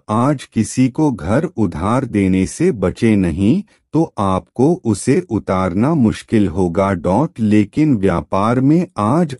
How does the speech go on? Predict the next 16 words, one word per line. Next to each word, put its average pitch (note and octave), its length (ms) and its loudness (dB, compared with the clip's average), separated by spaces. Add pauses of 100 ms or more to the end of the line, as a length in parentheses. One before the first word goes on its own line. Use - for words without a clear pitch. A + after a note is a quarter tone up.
आपके G#2+ 480 0
कुछ D3+ 300 -2
सोची A#2+ 600 -2
समझे G#2+ 500 0
योजनाएं F#2 840 2
पूरी D3+ 440 2
होगी F#2+ 600 0 (320)
और C#3 280 2 (100)
आप G#2 280 0 (140)
अपने A2 440 0
विरोधियों F#2 720 0
को G#2 240 0
भी G2+ 300 0 (120)
आसानी G2+ 640 0
से D#3 240 -2
मात G2+ 380 0